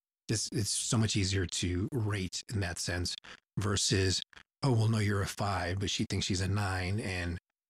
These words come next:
having that type of discussion, because appearance or looks is subjective. Well, what attracts you or attracts me is gonna be different from guy to guy.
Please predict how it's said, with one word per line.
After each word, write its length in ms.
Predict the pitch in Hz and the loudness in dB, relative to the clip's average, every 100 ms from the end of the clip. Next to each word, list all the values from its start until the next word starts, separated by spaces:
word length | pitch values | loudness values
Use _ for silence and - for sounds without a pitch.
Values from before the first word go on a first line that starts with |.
| _ _ - | _ _ -4
having 260 | 98 98 | 0 0
that 200 | 101 92 | 0 -4
type 200 | - 101 | -4 -4
of 60 | 95 | -2
discussion, 420 | - - 107 90 | -2 -2 -2 0
because 520 | 90 92 90 90 - - - _ _ _ _ _ - | -2 -2 -2 -2 -4 -8 -18 _ _ _ _ _ -10
appearance 460 | 123 127 110 101 107 | -2 2 2 2 2
or 80 | |
looks 340 | 104 104 - - | 2 2 0 -2
is 160 | - | 0
subjective. 580 | - 101 123 - 82 80 - _ _ | 2 2 0 0 -4 -6 -10 _ _
Well, 160 | 101 87 - | -4 -4 -4
what 120 | 113 | -4
attracts 440 | 92 - 95 85 - | -2 0 0 0 2
you 200 | 92 90 | 2 2
or 80 | |
attracts 400 | 90 - 82 - | 0 0 0 0
me 340 | 104 104 90 90 - _ 117 | 2 2 0 -2 -8 _ -4
is 120 | 104 | 0
gonna 100 | 104 | 0
be 80 | 90 | 0
different 360 | 110 87 87 - | -2 -2 -4 -4
from 160 | 117 107 | -2 -2
guy 160 | 90 | -2
to 80 | 87 | -2
guy. 280 | 123 110 | -2 -2